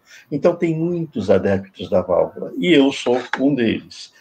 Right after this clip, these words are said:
Com as minhas válvulas aqui, né, eu também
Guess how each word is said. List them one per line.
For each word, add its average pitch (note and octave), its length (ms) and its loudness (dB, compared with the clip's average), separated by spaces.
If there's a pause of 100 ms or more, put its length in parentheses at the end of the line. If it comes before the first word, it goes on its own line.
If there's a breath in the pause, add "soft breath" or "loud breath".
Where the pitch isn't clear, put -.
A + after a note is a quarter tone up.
(120)
Com G#2+ 80 2
as G2 180 4
minhas G#2+ 320 2
válvulas F2 720 4
aqui, E2+ 420 -12
né, C#3 220 -4 (400 loud breath)
eu G#2+ 160 0
também D3 580 -2